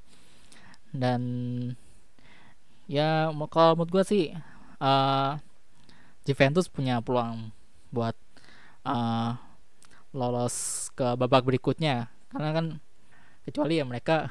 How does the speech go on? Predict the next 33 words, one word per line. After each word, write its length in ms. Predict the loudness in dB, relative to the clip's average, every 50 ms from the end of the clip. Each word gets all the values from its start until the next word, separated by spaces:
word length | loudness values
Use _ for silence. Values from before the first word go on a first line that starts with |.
| -8 -12 -14 -14 -6 0
tiba-tiba 320 | 2 4 4 6 4 4
katrok 400 | 2 2 0 0 2 2 0 4
kayak 240 | 4 4 6 6 6
Real 80 | 4 4
Madrid 280 | 4 6 8 8 8
<laughs> 40 | 6
di 240 | 6 4 6 4 6
leg 160 | 6 4 4
kedua. 320 | 4 2 4 4 4 6 6 4 4 2 -14 -14 -14 -12 -4 -2 -4 -4 -4 -12 -12 -12 -10 -10 -8 0
Tapi 160 | 2 4 4 6
menurut 240 | 4 4 2 4 6
gua, 80 | 4 4 2 -2 -2
menurut 160 | -2 0 6
gua 140 | 10 10 10
sih 240 | 10 10 6 6 4
beda 320 | 2 2 2 4 6 6 4
sih 120 | 4 4 0
menurut 240 | 0 -2 0 0 0
gua. 100 | 0 0 -2 -4
Eh, 220 | -4 -4 -2 -2 -2
dari, 320 | -2 -2 0 0 0 0 0 0 0 -2 -2 -6 -12 -14 -14 -14 -14 -14 -14 -14 -8 -2 0
eh, 480 | 2 4 4 4 4 4 4 2 2 0 -2 -6 -12 -14 -14 -14 -14 -14 -14 -8
terbukti 400 | -6 -2 0 0 2 4 4 4
tadi 160 | 4 4 4 4
kan 160 | 4 6 6
gua 80 | 4
sempet 240 | 4 6 2 2 0 0 -14 -14 -8 -2
ini 160 | 2 4 4
ya 80 | 4 4
kan, 240 | 2 -4 -4 -6 -8 -12 -14 -14 -14 -14 -8 -6 -2
apa, 240 | 0 0 0 0 -4 -10 -10 0
Juventus, 640 | 0 2 4 4 6 6 4 4 2 -4 -6 -10 -12 -14 -14 -14 -14 -14 -14 -14 -14 -14 -14 -14 -14 -14 -14 -14 -6 0
eh, 600 | 2 4 4 4 4 4 4 4 4 4 4 2